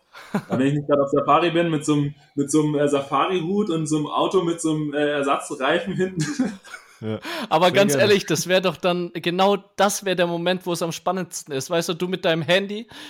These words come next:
Speaker 3: mit dem Safari-Hut
Speaker 1: Mhm.
Speaker 3: und ein Elefant rennt dir hinterher, weißt du?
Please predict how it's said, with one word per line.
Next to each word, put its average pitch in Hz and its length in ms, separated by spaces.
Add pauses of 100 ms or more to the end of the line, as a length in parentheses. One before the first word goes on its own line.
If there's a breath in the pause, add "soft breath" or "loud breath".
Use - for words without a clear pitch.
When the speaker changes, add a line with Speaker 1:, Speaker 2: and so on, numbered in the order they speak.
Speaker 3:
mit 156 180
dem 180 120
Safari-Hut 208 840
Speaker 1:
Mhm. 262 160
Speaker 3:
und 175 220
ein 185 80
Elefant 190 680
rennt 190 340
dir 208 60
hinterher, 196 540
weißt 196 220
du? 226 140